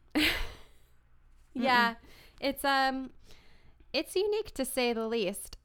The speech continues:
Speaker 1: but so let me tell you a little bit more. She's also felt extremely attached to an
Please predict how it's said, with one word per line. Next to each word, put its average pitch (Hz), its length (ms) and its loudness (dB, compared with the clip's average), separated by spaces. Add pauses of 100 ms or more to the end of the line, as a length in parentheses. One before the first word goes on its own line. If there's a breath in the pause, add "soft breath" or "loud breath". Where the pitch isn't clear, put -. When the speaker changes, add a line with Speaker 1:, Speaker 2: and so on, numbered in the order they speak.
(160)
Speaker 1:
but 233 480 2 (720)
so 285 440 0 (760)
let 262 160 -2
me 254 100 -4
tell 247 160 -6
you 214 120 -2
a - 20 -2
little 202 180 -2
bit - 140 -8
more. 180 280 -4
She's 247 460 -4
also 269 600 2
felt 240 200 2
extremely 247 920 -4
attached - 560 -4
to 226 320 -2
an - 160 -4